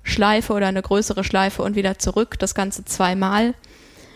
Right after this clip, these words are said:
Zwei Runden eben auch beim Laufen. Der Laufkurs wird als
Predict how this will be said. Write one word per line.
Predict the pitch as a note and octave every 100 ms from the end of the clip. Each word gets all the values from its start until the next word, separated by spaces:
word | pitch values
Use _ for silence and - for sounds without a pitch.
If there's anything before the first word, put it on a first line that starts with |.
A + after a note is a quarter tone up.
| - - - - _
Zwei | - G#3+
Runden | A3 A3+ A3+
eben | G#3 G#3
auch | G#3+
beim | G3+ F#3+
Laufen. | F#3+ A#3 - A3+
Der |
Laufkurs | G3 G#3 - A3+ G#3+
wird | G3+
als | G3+ G3 -